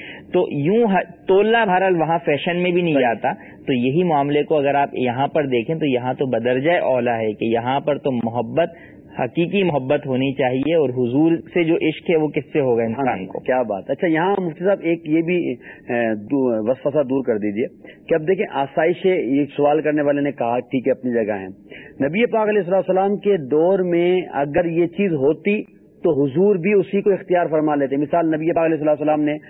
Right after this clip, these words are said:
Speaker 2: ہاتھ سے کھانا تناول فرمایا، تین انگلیوں سے کھانا، ٹھیک ہے، تو اگر سرکار کے دور میں کانٹے چمچ ہوتے تو نبی پاک علیہ الصلوۃ والسلام ان سے تناول فرما لیتے، یا نبی پاک علیہ الصلوۃ والسلام کے دور میں اگر ہماری جیسی مسیریاں، بہترین اعلیٰ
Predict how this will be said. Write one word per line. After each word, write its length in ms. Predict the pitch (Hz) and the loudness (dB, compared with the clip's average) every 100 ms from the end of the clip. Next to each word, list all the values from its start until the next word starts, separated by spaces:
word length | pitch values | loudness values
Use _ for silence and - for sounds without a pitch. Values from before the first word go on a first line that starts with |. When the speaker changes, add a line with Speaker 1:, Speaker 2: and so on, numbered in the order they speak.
| - - - | -20 -10 -2
Speaker 2:
ہاتھ 220 | 135 156 - | 0 0 -2
سے 100 | 160 | -2
کھانا 240 | 143 143 | -2 -2
تناول 280 | 127 131 127 | 0 0 0
فرمایا، 320 | 117 110 104 104 | -2 -2 -2 -4
تین 280 | - 156 | -2 0
انگلیوں 260 | 151 147 147 | 2 2 2
سے 120 | 143 | -2
کھانا، 380 | - 127 123 123 - | -2 -2 -2 -2 -4
ٹھیک 140 | - 139 | -6 -6
ہے، 360 | 135 - - - - | -8 -14 -20 -20 -2
تو 80 | 160 | 2
اگر 140 | 165 214 | 2 2
سرکار 360 | 185 160 170 190 | 0 0 0 0
کے 140 | 196 | 0
دور 200 | 190 196 | 2 2
میں 200 | 196 202 202 - - | 2 2 0 -8 -4
کانٹے 300 | 151 151 196 | -4 0 -2
چمچ 400 | - 185 190 190 | 0 0 0 0
ہوتے 180 | 190 196 | 0 2
تو 60 | |
نبی 300 | 175 143 147 | 2 2 0
پاک 200 | 156 156 | 2 2
علیہ 100 | 151 | 2
الصلوۃ 160 | 151 143 | 0 0
والسلام 260 | 147 151 147 | 0 0 -2
ان 120 | 123 | -2
سے 120 | 123 | -2
تناول 280 | 143 147 151 143 | 0 0 0 0
فرما 200 | 143 143 | 0 2
لیتے، 220 | 135 123 - - - - - - | 0 -2 -8 -14 -20 -20 -4 0
یا 80 | |
نبی 280 | 170 165 202 | 2 2 2
پاک 220 | 208 214 | 2 2
علیہ 80 | 214 | 2
الصلوۃ 180 | 196 196 | 0 0
والسلام 300 | 180 196 208 | 0 0 0
کے 100 | 202 | -2
دور 260 | 160 175 196 | 2 2 2
میں 160 | 170 | 2
اگر 280 | 160 160 196 190 - 123 113 127 | 0 2 0 0 -4 -4 -2 -2
ہماری 340 | 135 139 160 | 0 0 2
جیسی 240 | 170 175 175 | 2 2 2
مسیریاں، 720 | 151 139 165 165 170 175 156 | 0 0 -2 0 0 0 -2
بہترین 500 | 120 135 143 151 175 | 0 -2 0 -2 -2
اعلیٰ 340 | 135 135 160 | 0 2 2